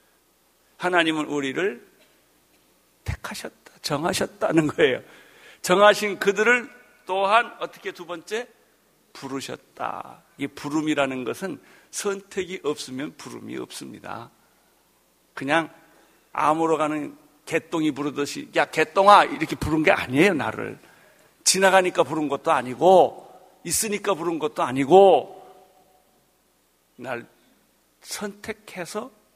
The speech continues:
부르신 거예요. 부름에 응답하십시오. 그래서 부르-, 불렀기 때문에 거절하지 마세요. 세 번째, 부르신 그들을 또한 뭐예요? 그냥 부르기만 하면 어떻게 하겠어요? 의롭다 하게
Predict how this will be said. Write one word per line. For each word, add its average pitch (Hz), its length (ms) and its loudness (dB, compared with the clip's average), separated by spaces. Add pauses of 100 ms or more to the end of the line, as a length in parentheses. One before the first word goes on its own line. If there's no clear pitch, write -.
(160)
부르신 117 440 -12
거예요. 107 440 -12 (1040)
부름에 147 340 0
응답하십시오. 139 960 2 (1300)
그래서 139 280 -4
부르-, 143 320 -2
불렀기 147 380 4
때문에 123 380 -4
거절하지 127 520 0
마세요. 101 520 -14 (680)
세 - 260 -6
번째, 156 320 -2
부르신 160 460 0
그들을 147 480 -2
또한 202 420 4
뭐예요? 151 240 2 (1200)
그냥 254 260 2
부르기만 294 520 6
하면 277 160 6
어떻게 262 340 2
하겠어요? 226 520 -4 (300)
의롭다 175 380 -8
하게 190 380 -10